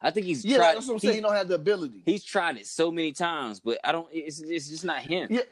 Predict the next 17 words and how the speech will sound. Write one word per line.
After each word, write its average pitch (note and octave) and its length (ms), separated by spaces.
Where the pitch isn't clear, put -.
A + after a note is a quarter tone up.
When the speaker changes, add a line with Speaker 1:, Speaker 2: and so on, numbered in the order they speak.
Speaker 2:
li-, B3 220
listen, G3+ 420
do D#3+ 100
you B3+ 140
know, C#4 260
let, B3+ 180
let's A#3+ 240
be F#3+ 160
clear. D3+ 380
You A#3 240
do C4+ 260
know B3 200
that G#3 300
it's G3 180
a F3 60
damn F#3+ 400
problem E3 640